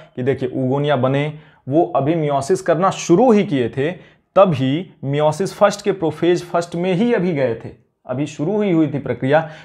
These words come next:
उसी समय प्रक्रिया अचानक से रुक गई, अवरुद्ध हो गई और अब वहाँ तक जो कोशिकाएं पहुँच गई हैं, अब वो oogonia कोशिकाएं बन चुकी हैं क्या, प्राइमरी oocyte, यानी अब उनको प्राइमरी oocyte कहते हैं और वो भी डिप्लॉयड ही होंगी।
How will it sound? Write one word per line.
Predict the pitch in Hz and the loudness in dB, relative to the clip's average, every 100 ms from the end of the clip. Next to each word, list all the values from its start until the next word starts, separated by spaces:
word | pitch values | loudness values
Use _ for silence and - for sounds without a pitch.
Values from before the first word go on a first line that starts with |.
| - - | -16 -4
उसी | 208 - 262 | -4 0 0
समय | 220 185 | 2 0
प्रक्रिया | 170 151 - 156 | 0 -2 -2 0
अचानक | 143 139 131 139 | 0 0 -4 -4
से | - 123 | -4 -2
रुक | 147 | -2
गई, | 127 123 151 | 0 0 -2
अवरुद्ध | - 127 139 127 | -2 0 0 0
हो | 104 104 | -4 -4
गई | 110 160 170 - - - | -2 -4 -6 -20 -4 4
और | 160 185 - 170 | 6 6 2 2
अब | 170 | 4
वहाँ | 151 139 - 214 214 | 4 2 2 0 2
तक | |
जो | 214 180 | 2 2
कोशिकाएं | 190 170 156 156 139 | 0 -2 -4 -6 -6
पहुँच | 135 123 | -6 -6
गई | 117 117 | -6 -4
हैं, | 123 151 - - - | -4 -6 -10 -4 2
अब | 165 | 4
वो | 180 175 | 4 2
oogonia | 165 143 143 135 131 | 0 0 0 -2 -4
कोशिकाएं | 131 - 131 123 | -6 -4 -4 -2
बन | 139 | -2
चुकी | 143 135 123 | -2 -4 -4
हैं | 117 | -4
क्या, | 113 127 139 - _ - | 0 0 0 -6 _ 2
प्राइमरी | 135 135 151 160 131 | 2 4 -2 -4 -6
oocyte, | 101 95 95 _ 123 | -10 -12 -16 _ -10
यानी | 127 | -6
अब | 131 127 | -4 -4
उनको | 131 170 | -4 -6
प्राइमरी | 175 123 113 127 143 | -4 -2 0 -2 -2
oocyte | 120 113 113 - | -6 -2 -2 0
कहते | 117 113 | -2 0
हैं | 131 185 - - _ - | 2 2 -2 -18 _ 2
और | 147 | 4
वो | 131 127 | 4 0
भी | 131 160 | 0 0
डिप्लॉयड | 120 107 107 107 113 | -2 -2 -2 0 -2
ही | 143 170 | -4 -4
होंगी। | 104 95 92 | -6 -12 -14